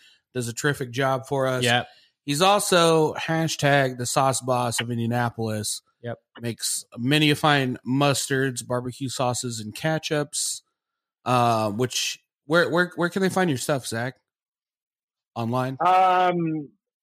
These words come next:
Speaker 3: right now, online. Uh, we are going to the Carmel Farmers Market, uh, every Saturday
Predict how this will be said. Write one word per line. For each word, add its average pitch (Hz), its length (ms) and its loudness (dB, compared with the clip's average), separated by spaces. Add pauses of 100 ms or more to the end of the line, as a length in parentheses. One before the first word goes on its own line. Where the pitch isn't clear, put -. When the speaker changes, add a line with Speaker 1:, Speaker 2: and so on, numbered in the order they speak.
(720)
Speaker 3:
right 160 340 0
now, 175 300 2
online. 185 880 0 (200)
Uh, 160 340 2 (180)
we 262 160 -2
are 285 240 4
going 202 440 0
to 202 160 0
the 160 260 -2 (120)
Carmel 180 380 0
Farmers 196 360 0
Market, 190 380 -2 (340)
uh, 123 240 4
every 143 220 -4 (100)
Saturday 180 500 2